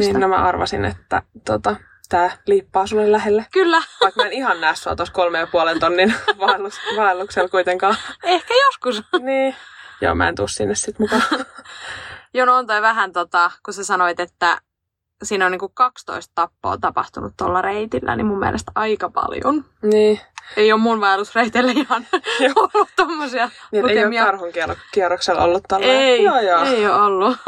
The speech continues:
Speaker 2: <laughs>
Speaker 1: Tota, no sä et tiedä, koska sä et frendejä kato,
Speaker 2: Mm.
Speaker 1: mutta tää runo, minkä Molly teki Jeffreylle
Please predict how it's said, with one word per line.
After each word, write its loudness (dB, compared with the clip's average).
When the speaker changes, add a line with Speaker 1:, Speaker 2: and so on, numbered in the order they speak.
Speaker 2:
<laughs> -20
Speaker 1:
Tota, -2
no 0
sä 2
et -2
tiedä, -6
koska -10
sä -4
et -4
frendejä -2
kato, -2
Speaker 2:
Mm. -2
Speaker 1:
mutta 0
tää 0
runo, 2
minkä -2
Molly 0
teki 0
Jeffreylle 2